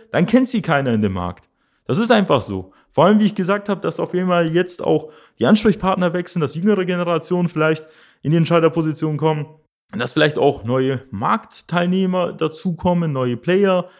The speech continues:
Nicht nur zum einen aus dem Ausland, sondern es gibt auch Unternehmen, die ihr Angebotsportfolio erweitern und vielleicht neue Dienstleistungen, neue Produkte anbieten und auf einmal jetzt auch in ihrem Markt mitmischen. Ähm, das habe ich immer wieder gesehen. Vor allem im Maschinenbau ist es so, dass vielleicht einige Leute dann Komponenten liefern und dann sich irgendwann die Frage stellen,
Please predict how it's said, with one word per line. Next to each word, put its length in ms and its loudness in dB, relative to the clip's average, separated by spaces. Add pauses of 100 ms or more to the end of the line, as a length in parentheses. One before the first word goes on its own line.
(360)
Nicht 160 -2
nur 120 0
zum 180 -4
einen 240 -2
aus 200 -2
dem 60 -2
Ausland, 540 0
sondern 260 -2
es 140 -10
gibt 140 -10
auch 80 -2
Unternehmen, 600 0
die 180 -2
ihr 120 0
Angebotsportfolio 880 0
erweitern 540 0
und 100 -6
vielleicht 220 -4
neue 180 0
Dienstleistungen, 640 -2
neue 80 0
Produkte 400 -2
anbieten 320 -8
und 100 -6
auf 160 -2
einmal 280 -2
jetzt 160 -4
auch 100 -2
in 120 -6
ihrem 300 4
Markt 300 0
mitmischen. 680 -2 (540)
Ähm, 380 6
das 100 0
habe 100 6
ich 80 0
immer 200 4
wieder 240 4
gesehen. 440 2 (240)
Vor 120 4
allem 60 6
im 60 4
Maschinenbau 560 4
ist 120 0
es 160 0
so, 180 2
dass 200 0
vielleicht 320 -4
einige 380 -2
Leute 300 2
dann 340 -2
Komponenten 500 0
liefern 340 0
und 120 -2
dann 120 0
sich 160 -8
irgendwann 260 -2
die 60 -6
Frage 360 0
stellen, 320 -2